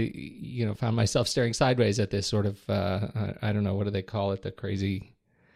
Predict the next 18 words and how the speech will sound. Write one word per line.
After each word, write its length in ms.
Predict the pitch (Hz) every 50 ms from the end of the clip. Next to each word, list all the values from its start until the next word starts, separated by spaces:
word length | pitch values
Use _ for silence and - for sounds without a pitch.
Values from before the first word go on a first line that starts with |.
| _ _ _ _ _ -
there's 160 | - 104 98
that, 220 | 113 101 101 - _ _ _ _ _ _ _ _ _ 156 151 151 170 180
you 140 | 180 113 107
know, 80 | 101 90
the 100 | 104 90
pageant 520 | - - 107 107 110 110 113 110 - - _ _ -
family 400 | - - 113 107 117 120 117 113
thing. 340 | - - 120 117 117 123 - - - _ _ _ _ _ _ _ _ -
What 140 | - 104 95
is 120 | 98 104 110
that? 180 | 90 92 - - -
Where 80 | 101 101
you 80 | 107 110 - - _ -
have 140 | 120 104 101
your 80 | 104 -
kids 240 | - 113 104 101 110
in 100 | 98 98
pageants? 540 | - 98 101 101 110 113 104 - - -